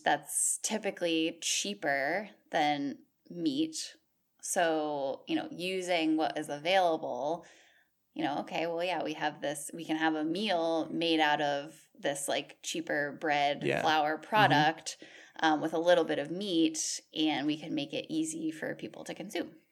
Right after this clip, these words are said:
Speaker 2: Yeah, it's amazing what humankind has been able to do over the millennia with just trying to, needing to adapt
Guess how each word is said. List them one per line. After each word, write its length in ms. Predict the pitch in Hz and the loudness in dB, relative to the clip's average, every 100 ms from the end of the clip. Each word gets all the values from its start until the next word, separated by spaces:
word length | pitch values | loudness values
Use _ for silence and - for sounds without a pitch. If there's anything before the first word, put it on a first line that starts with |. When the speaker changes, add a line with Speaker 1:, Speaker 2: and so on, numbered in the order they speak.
| _ - - - - | _ -16 -14 -18 -2
Speaker 2:
Yeah, 140 | 135 131 | 4 6
it's 160 | 131 | 6
amazing 460 | 151 139 147 165 151 | 6 6 6 4 6
what 360 | 135 123 - _ | 6 4 -2 _
humankind 640 | - - 131 120 120 113 110 | -10 -2 0 0 0 0 0
has 140 | 110 113 | -4 -6
been 140 | 117 | -6
able 180 | 117 117 | -6 -6
to 80 | 107 | -6
do 420 | 110 107 107 104 | -6 -6 -6 -6
over 240 | 127 127 123 | -2 -2 -2
the 100 | 117 | -4
millennia 640 | 117 113 113 101 95 - _ _ _ _ _ - - | -4 -4 -4 -6 -8 -10 _ _ _ _ _ -20 -6
with 220 | 143 139 - | -2 -2 0
just 260 | 139 131 | 0 2
trying 320 | - 131 120 117 | 2 2 2 -2
to, 220 | 120 117 135 | -6 -6 2
needing 300 | 160 190 160 | 6 8 6
to 140 | 135 | 4
adapt 680 | 120 117 113 107 107 - | 0 2 2 2 -2 -8